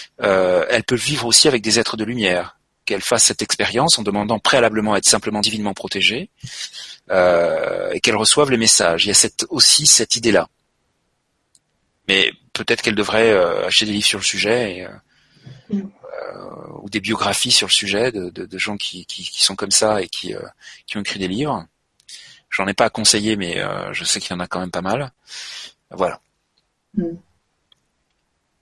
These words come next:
Speaker 2: Merci, Didier. Une petite Maria.
Speaker 1: Merci, euh, Anne-Claire.
Speaker 2: Mm.
Speaker 1: Et au guide.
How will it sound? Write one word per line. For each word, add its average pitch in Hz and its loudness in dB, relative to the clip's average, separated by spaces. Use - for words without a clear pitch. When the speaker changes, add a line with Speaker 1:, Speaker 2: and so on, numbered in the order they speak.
Speaker 2:
Merci, - -12
Didier. 170 -12
Une 220 8
petite 220 0
Maria. 240 6
Speaker 1:
Merci, 240 0
euh, 85 -2
Anne-Claire. 98 0
Speaker 2:
Mm. 208 8
Speaker 1:
Et 113 4
au 104 0
guide. 98 -6